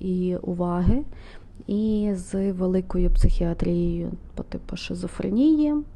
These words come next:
біполярних розладів, афективних розладів. З цим я не працюю. Загалом це все. Це про мене. Я дуже дякую за увагу, дякую, що додивилися це відео до кінця,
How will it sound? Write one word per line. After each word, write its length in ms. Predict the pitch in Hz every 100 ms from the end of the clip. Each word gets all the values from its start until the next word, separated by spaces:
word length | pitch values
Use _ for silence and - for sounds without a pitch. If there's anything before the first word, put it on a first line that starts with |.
| -
біполярних 1080 | 226 196 180 185 180 180 180 180 180 175 - 190 180
розладів, 760 | 190 185 180 180 170 180 180 175
афективних 680 | - - - 180 180 175
розладів. 640 | 190 175 - 180 170 185
З 180 | - -
цим 160 | 185 180
я 140 | 170
не 140 | 170 175
працюю. 480 | - - - 208 87 - - - - - - - - - - - - - - - - - -
Загалом 460 | 202 202 220 196
це 120 | - 190
все. 300 | - 285 381 - - - -
Це 160 | - 185
про 180 | -
мене. 340 | 185 214 262 208
Я 100 | 190
дуже 280 | 180 180 180
дякую 460 | 175 180 180 175
за 140 | 175 175
увагу, 420 | 180 214 277 208
дякую, 520 | 185 185 - 175 175
що 440 | - - 175 180 180
додивилися 720 | 185 185 185 180 180 180 -
це 200 | 185 -
відео 360 | 175 175 175 175
до 100 | 175
кінця, 640 | - 180 175 208 254 269